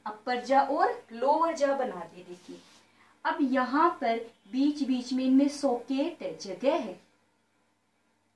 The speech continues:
क्या लगे हुए हैं, सॉकेट है, ऐसे जगह बना दी ना। देखिए मैंने बीच बीच में मैंने ये क्या बना दिए, सॉकेट बना दिए।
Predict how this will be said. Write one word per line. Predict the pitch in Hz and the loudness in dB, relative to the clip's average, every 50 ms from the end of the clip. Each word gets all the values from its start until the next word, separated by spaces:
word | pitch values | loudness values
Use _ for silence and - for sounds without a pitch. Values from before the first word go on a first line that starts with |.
| _ _ _ _ _ _ _ _ _ | _ _ _ _ _ _ _ _ _
क्या | 240 226 240 247 | -2 0 0 2
लगे | 240 240 233 262 285 | 2 2 2 2 2
हुए | 294 285 311 339 | 2 2 2 0
हैं, | 403 427 - - - - _ _ - | -2 -4 -8 -18 -20 -20 _ _ -20
सॉकेट | - - 269 226 214 214 - 254 247 254 277 269 240 | -8 -4 -4 -4 -4 -4 -8 -6 -2 -2 -2 -2 -2
है, | 208 180 | -4 -4
ऐसे | 175 180 - - - 175 175 - _ _ _ _ _ _ _ _ _ _ _ _ _ _ _ _ _ _ _ _ _ _ _ _ - - | -4 -6 -10 -14 -18 -18 -18 -18 _ _ _ _ _ _ _ _ _ _ _ _ _ _ _ _ _ _ _ _ _ _ _ _ -12 -8
जगह | 226 226 277 285 | 2 4 4 4
बना | 262 285 294 302 285 | 6 6 6 6 4
दी | 339 | 4
ना। | 330 349 302 | 4 2 2
देखिए | 320 302 - - 349 339 | 2 -2 -2 -2 -2 -2
मैंने | 330 320 320 359 - - _ _ _ _ _ _ _ _ | -2 -4 -4 -8 -10 -14 _ _ _ _ _ _ _ _
बीच | 190 226 240 240 233 - | -14 -14 -14 -14 -14 -10
बीच | 226 254 - - 277 | -10 -10 -6 -4 -4
में | 269 | -2
मैंने | 262 262 262 262 | -2 -2 -2 0
ये | 262 262 | 0 -2
क्या | 262 - 277 262 254 | -2 -2 -4 -4 -2
बना | - 254 254 254 254 247 | -2 -2 -2 0 0 0
दिए, | 233 277 285 | 0 0 -2
सॉकेट | 285 - - 269 233 226 - 254 254 269 277 302 | -2 -2 -4 -4 -4 -4 -4 -2 -2 -2 -2 -2
बना | 254 240 202 180 165 170 165 | -2 -4 -4 -4 -6 -8 -10
दिए। | - 175 170 175 | -12 -14 -16 -16